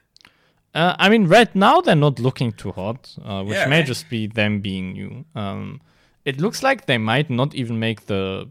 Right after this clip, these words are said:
Speaker 1: bracket stage, although, uh, there's still a lot of tournament remaining in this group stage. So I
Speaker 2: Yeah.
Speaker 1: wouldn't be so sure if they're not gonna make bracket. Um,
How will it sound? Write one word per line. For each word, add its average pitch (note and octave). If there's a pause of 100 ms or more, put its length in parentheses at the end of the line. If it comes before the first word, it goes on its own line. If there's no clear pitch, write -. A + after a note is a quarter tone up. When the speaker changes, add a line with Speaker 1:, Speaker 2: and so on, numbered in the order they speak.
(140)
Speaker 1:
bracket B2
stage, F#3
although, A2
uh, A2+
there's A#2
still A2+
a F#2+
lot G2
of -
tournament F#2
remaining F#2+
in G#2+
this G#2
group -
stage. -
So G2+
I A#2
Speaker 2:
Yeah. A#2+
Speaker 1:
wouldn't A2
be G2
so G2+
sure G2
if -
they're G2+
not G2+
gonna G2
make G#2
bracket. -
Um, C3